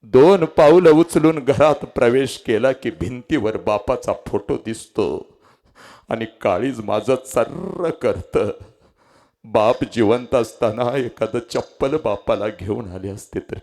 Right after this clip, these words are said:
किती बरं झालं असतं. बाप जिवंत असताना एखादा नवीन शर्ट बापाला घेऊन आले असते तर किती बरं झालं असतं.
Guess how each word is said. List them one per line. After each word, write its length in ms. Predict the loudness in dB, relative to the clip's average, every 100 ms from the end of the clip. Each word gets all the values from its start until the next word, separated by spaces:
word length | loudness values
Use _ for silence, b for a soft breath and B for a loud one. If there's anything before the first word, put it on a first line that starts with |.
| -16
किती 220 | -16 -14 -8
बरं 220 | -8 -8
झालं 340 | -12 -16 -14
असतं. 400 | -16 -18 -20 -20 -20 _ _ _ _ b b b b b b _ _
बाप 340 | 2 2 2 0
जिवंत 380 | 4 4 4 2
असताना 520 | 0 4 2 4 4
एखादा 420 | 4 4 4 4 4
नवीन 360 | 2 2 -2
शर्ट 420 | -2 2 4 4 2
बापाला 500 | 4 4 4 4 2
घेऊन 380 | 2 2 4
आले 220 | 4 2 2
असते 340 | 0 2 0
तर 180 | 2 -2
किती 300 | -2 -6 -4
बरं 300 | -4 -2 -4
झालं 380 | -8 -8 -6 -6
असतं. 460 | -10 -2 0 0